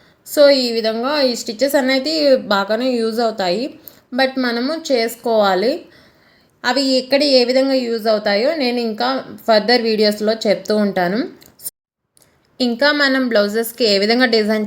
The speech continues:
చేసుకోవచ్చు, దీంట్లో బటన్ హోల్ ఉంది, and కాజాలు చేసుకోవచ్చు, and హెమ్మింగ్ కూడా చేసుకోవచ్చు. ఈ విధంగా చాలా విధంగానే ఈ మిషన్ అయితే మనం యూజ్ చేసుకోవచ్చు. ఇవన్నీ నేను నెక్స్ట్ వీడియోలో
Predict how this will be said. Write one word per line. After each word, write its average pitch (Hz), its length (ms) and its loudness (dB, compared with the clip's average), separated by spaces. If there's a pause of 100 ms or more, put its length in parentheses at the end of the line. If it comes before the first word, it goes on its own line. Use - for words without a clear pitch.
చేసుకోవచ్చు, 190 420 0
దీంట్లో 220 320 0
బటన్ 190 380 0
హోల్ 233 260 0
ఉంది, 202 400 -4 (400)
and 220 160 2
కాజాలు 220 600 0
చేసుకోవచ్చు, 190 840 0 (460)
and 220 120 -4
హెమ్మింగ్ 226 540 0
కూడా 240 200 2 (100)
చేసుకోవచ్చు. 196 680 0 (180)
ఈ 269 120 0
విధంగా 262 280 0
చాలా 233 500 0
విధంగానే 226 600 -2
ఈ 240 200 -2
మిషన్ 233 320 -4
అయితే 202 180 -4
మనం 247 300 -2
యూజ్ 208 300 -4
చేసుకోవచ్చు. 208 680 -4 (420)
ఇవన్నీ 294 380 2
నేను 262 240 2
నెక్స్ట్ 240 340 -2
వీడియోలో 226 600 0